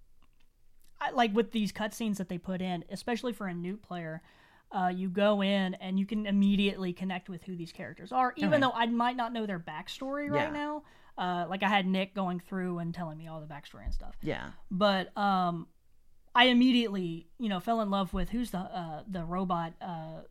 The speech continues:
Speaker 1: the
Speaker 2: Cayde Six?
Speaker 1: Yeah.
Speaker 2: Yeah.
Speaker 1: He's awesome.
Speaker 2: Yeah.
Speaker 1: He's awesome. So, I mean, I've already kind of fallen in love with him. And then, uh, Eris, is that, uh, is that
Speaker 2: Yeah,
Speaker 1: okay.
Speaker 2: Eris, yeah.
Speaker 1: Then, I, I, uh, so I've kinda liked her. I think she's kinda cool.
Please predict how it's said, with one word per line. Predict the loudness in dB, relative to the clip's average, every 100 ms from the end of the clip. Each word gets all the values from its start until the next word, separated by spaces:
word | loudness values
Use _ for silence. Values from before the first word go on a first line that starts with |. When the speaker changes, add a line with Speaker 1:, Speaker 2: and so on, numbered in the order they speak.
| -18 -10
Speaker 1:
the | -2
Speaker 2:
Cayde | -2 -2
Six? | -2 -4 -4 -2
Speaker 1:
Yeah. | 2 6 6 4
Speaker 2:
Yeah. | 0 -6 -2
Speaker 1:
He's | 0
awesome. | 6 8 8 4 0 -6 -2
Speaker 2:
Yeah. | 2 2 0
Speaker 1:
He's | -4 8
awesome. | 8 8 4 -8 -12 -16 -2
So, | 10 10
I |
mean, | 10 6 2 2
I've | 2 4
already | 4 4 4 2 2 0
kind | 0 -2
of | -2
fallen | -2 -2
in | -2
love | -4
with | -4 6
him. | 10 10 8 2 -4 -6 -4
And | -2 0
then, | 2 2 0 -2
uh, | -6 -6 -4
Eris, | 0 4 4 2 -4 -14 -16 -10
is | -6
that, | -6 -6
uh, | -8 -6
is | -6
that | -2
Speaker 2:
Yeah, | -2 -4 -6
Speaker 1:
okay. | -6 -6
Speaker 2:
Eris, | -8 -10 -8
yeah. | -6 -6 -8 -4
Speaker 1:
Then, | 4 6 6 4 2 -2 -18 -20 -20 -20 2
I, | 2 4 0 0
I, | -2
uh, |
so | 0 2
I've | 2
kinda | 4 4
liked | 4 2
her. | 0 2 2 0
I | -4
think | -8 -10
she's | -10
kinda | -8 -8
cool. | -6 -2 2 2 2